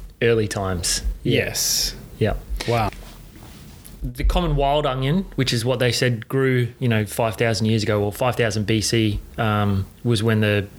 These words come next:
Speaker 1: they can kind of trace the history of the onion back to.
Speaker 2: Yep.
Speaker 1: Um, the typical wild onion that grew then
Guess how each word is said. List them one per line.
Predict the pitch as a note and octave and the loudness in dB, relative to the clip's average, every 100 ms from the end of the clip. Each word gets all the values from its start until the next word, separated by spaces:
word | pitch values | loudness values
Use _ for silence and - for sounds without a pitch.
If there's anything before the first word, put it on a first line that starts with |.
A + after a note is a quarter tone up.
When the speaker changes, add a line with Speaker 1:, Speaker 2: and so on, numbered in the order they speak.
| - - - - - | -16 -14 -12 -12 -4
Speaker 1:
they | A#2+ | -2
can | B2 | -2
kind | A#2+ A#2 | 0 0
of | |
trace | G2+ B2+ A2 G2 | 0 0 2 0
the | - A#2+ | 0 2
history | A2+ - A2+ | 2 2 0
of | G2+ | 2
the | A2 | 0
onion | A#2 A2 G#2 | 2 2 2
back | G2+ G#2 - | 0 -2 0
to. | B2+ F3 - - | 0 0 -4 -2
Speaker 2:
Yep. | C3 E3 - - - - - | 0 0 -2 -12 -16 -12 0
Speaker 1:
Um, | A#2 A2+ A2+ A2+ - - - - | 2 2 0 -4 -8 -16 -18 -10
the | C#3 B2+ | -2 0
typical | D3 C3 C3+ | 0 0 0
wild | A#2 A2+ B2 | 0 2 2
onion | C#3 B2+ A#2+ | 2 2 2
that | A#2 | 2
grew | - B2+ A#2 | 0 0 2
then | B2 C3 A2 C#3 | 4 2 2 0